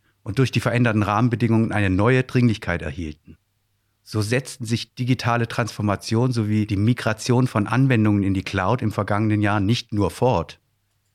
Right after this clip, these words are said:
Dank eines Paradigmenwechsels durch Remote-Arbeit und Quarantäne explodierten diese Vorhaben förmlich. Ein neuer digitaler Lifestyle, der vom virtuellen Arbeiten und Lernen über den Online-Einkauf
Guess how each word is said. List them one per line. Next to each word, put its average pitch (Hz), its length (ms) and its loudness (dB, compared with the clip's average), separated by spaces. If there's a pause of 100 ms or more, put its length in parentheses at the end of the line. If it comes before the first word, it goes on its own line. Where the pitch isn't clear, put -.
(240)
Dank 98 160 -6
eines 104 220 -2
Paradigmenwechsels 120 1200 -2 (340)
durch 101 220 -8
Remote-Arbeit 98 680 2
und 92 60 0
Quarantäne 101 680 -2 (300)
explodierten - 880 -6
diese 87 220 -4
Vorhaben 82 440 -4
förmlich. 82 640 -4 (840)
Ein 107 160 0
neuer 139 280 4
digitaler 120 640 2
Lifestyle, 104 640 -2 (480)
der 104 100 -2
vom 92 240 0
virtuellen 117 540 2
Arbeiten 107 480 0
und 92 100 -2
Lernen 101 540 2 (280)
über 104 160 -2
den 98 200 -2
Online-Einkauf 117 1000 0